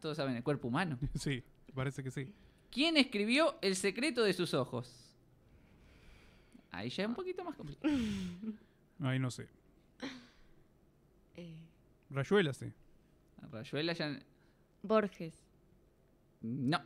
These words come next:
Speaker 1: no voy a decir la respuesta correcta porque
Speaker 2: No, no, no, no digas, no.
Speaker 1: eh, pues, los que están, los que participan, las deben contestar correctamente. Pueden buscar en Google la diferencia. Después se lo digo fuera del aire.
Speaker 2: ¿No lo escribió Darín?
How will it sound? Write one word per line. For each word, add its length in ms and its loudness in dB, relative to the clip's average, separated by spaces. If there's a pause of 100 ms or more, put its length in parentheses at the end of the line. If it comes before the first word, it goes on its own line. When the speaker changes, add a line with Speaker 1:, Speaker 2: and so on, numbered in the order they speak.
(160)
Speaker 1:
no 560 6
voy 140 10
a 40 10
decir 200 6
la 80 4
respuesta 420 4
correcta 480 6
porque 200 6
Speaker 2:
No, 80 6
no, 60 6
no, 80 2
no 100 4
digas, 200 4
no. 160 0 (460)
Speaker 1:
eh, 160 4
pues, 280 -2
los 240 -2
que 100 -4
están, 440 2
los 120 0
que 120 -2
participan, 640 2 (300)
las 160 0
deben 200 4
contestar 400 4
correctamente. 580 2
Pueden 220 4
buscar 240 2
en 80 4
Google 320 4
la 120 2
diferencia. 560 0 (400)
Después 280 0
se 80 -2
lo 80 4
digo 200 4
fuera 180 4
del 80 6
aire. 340 4
Speaker 2:
¿No 80 4
lo 60 8
escribió 240 10
Darín? 400 4